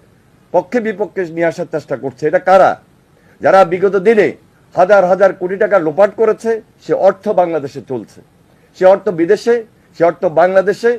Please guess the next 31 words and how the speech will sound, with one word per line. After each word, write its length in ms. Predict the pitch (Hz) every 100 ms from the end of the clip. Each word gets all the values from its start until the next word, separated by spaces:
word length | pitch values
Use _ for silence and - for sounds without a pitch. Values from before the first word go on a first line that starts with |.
| - _ _ _
সে 80 | 160 170
অর্থ 140 | - 185
কিন্তু 200 | 170 160 185 165
এখনো 280 | 165 233 214 180 _ -
শেষ 120 | 139 151
হয় 140 | 131
নাই। 120 | 92 - _ _ _ -
তারা 180 | 147 175
জেলে 300 | 139 170 208 214
থেকেও 220 | 220 226 214
সুবিধা 360 | 214 214 226
পাচ্ছে, 340 | 226 220 220 226 233 _ -
বাইরে 300 | 160 208 247 196
থেকেও 160 | 247 240 -
ওই 140 | 170 156 165
টাকা 180 | 165 170
দিয়ে 120 | 190
কাজে 260 | 220 165 139 135
লাগাচ্ছে। 360 | 127 127 - - _ _ _ _ _ _ _ _ -
সুতরাং 260 | - 185 175 165
বাংলাদেশের 460 | 170 170 165 196 151
বিরুদ্ধে 240 | 170 160 170
এখনো 280 | 160 190 160
গভীর 220 | 151 185 196
ষড়যন্ত্র 380 | 185 202 202 185 175
চলছে। 300 | 202 185 208 214 _ _ _ _ _ - 135
আপনি 160 | 185 170
যদি 140 | 180 185 175
বলেন 220 | 190 226 214 _ _ _ _
আমরা 240 | 139 165 185 175
আগামীকালকে 460 | 175 180 185 175